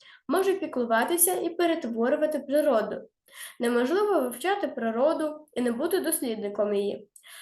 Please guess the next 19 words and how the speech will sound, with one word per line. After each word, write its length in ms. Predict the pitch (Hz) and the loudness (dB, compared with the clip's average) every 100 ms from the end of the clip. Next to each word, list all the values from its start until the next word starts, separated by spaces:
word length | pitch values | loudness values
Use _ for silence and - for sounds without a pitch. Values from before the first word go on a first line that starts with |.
| - - - - - | -16 -16 -18 -20 -4
Проводити 520 | 240 226 226 349 381 | -2 0 0 0 2
спостереження 960 | - 294 269 269 294 403 403 330 226 - | 0 -2 0 2 4 4 4 2 2 0
і 80 | 240 | -2
досліди — 600 | 240 240 233 226 202 - | 0 -2 -2 -6 -8 -6
це 160 | - 233 | -2 0
дуже 600 | 226 202 254 320 330 339 | -2 -2 0 2 4 2
захоплююча 800 | 294 - - 247 254 247 247 262 | 0 -2 0 2 2 0 0 4
справа. 760 | 254 - 233 233 220 - - - _ _ _ | 4 4 0 2 2 0 -6 -12 _ _ _
І 120 | - 262 | -2 2
я 160 | 370 | 4
вирішила 720 | 285 233 220 233 285 294 302 254 | 4 2 2 2 2 2 2 -4
дослідити 540 | 233 233 214 269 - | -6 -4 -4 -2 0
речовини, 720 | 330 - 262 208 208 208 - - _ | 0 0 -2 -2 -2 -2 -6 -10 _
без 240 | 233 240 240 | -4 -2 0
якої 360 | 240 262 339 | 2 4 4
неможливо 760 | 302 269 240 233 247 320 302 247 | 4 2 2 0 0 2 2 4
уявити 420 | 240 233 320 311 | 2 2 0 0
собі 280 | - 226 285 | 0 0 -2
життя. 520 | 294 - 240 - - | -2 0 2 0 -6